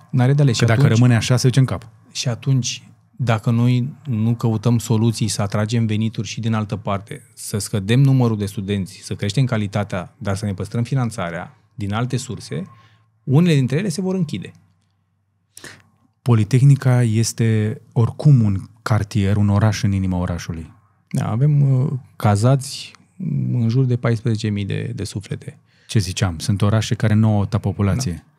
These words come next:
Speaker 2: Sunt paisprezece mii de suflete și aveți o suprafață
Speaker 1: Optzeci de hectare în total.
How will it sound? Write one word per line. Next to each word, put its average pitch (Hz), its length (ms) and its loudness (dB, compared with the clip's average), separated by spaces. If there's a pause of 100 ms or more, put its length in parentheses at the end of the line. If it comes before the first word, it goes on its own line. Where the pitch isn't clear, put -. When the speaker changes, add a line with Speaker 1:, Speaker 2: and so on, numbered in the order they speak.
(180)
Speaker 2:
Sunt - 220 -4
paisprezece 131 480 2
mii 113 120 2
de 101 120 -2
suflete 92 540 -2
și - 140 -2
aveți 104 400 0 (220)
o 123 80 -2
suprafață 123 840 2 (260)
Speaker 1:
Optzeci 123 280 2
de 113 140 0
hectare 101 340 -2
în 92 60 -6
total. - 320 -12